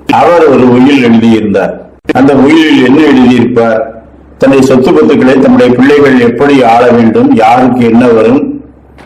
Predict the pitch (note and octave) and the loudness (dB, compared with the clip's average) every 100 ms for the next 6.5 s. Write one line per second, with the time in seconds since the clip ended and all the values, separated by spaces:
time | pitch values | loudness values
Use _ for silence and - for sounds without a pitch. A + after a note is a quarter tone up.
0 | - A#2 C3 D#3 C3+ C3+ C#3 C#3+ C3+ A#2+ | -6 0 2 2 0 0 0 0 0 0
1 | C3 C3 A#2 A#2 A#2 A#2 A2+ A#2 A2+ A2 | 0 0 2 2 2 2 2 0 0 0
2 | A#2 A2+ A2+ A2 A2 G#2+ G#2 G#2+ A2 A2+ | 0 0 -2 -2 -2 -2 -4 -4 0 0
3 | G2+ G#2+ G#2 G#2 - - - - - - | -2 -4 -4 -6 -4 -4 -6 -10 -20 -20
4 | - - - - C3 D3+ D3 C3+ C3 B2 | -20 -20 -20 -6 -2 0 0 0 0 0
5 | - - - - - - - C#3 D#3+ E3 | 0 -4 -6 -18 -20 -16 -4 0 2 0
6 | F3 E3+ C#3+ - | 0 0 0 -2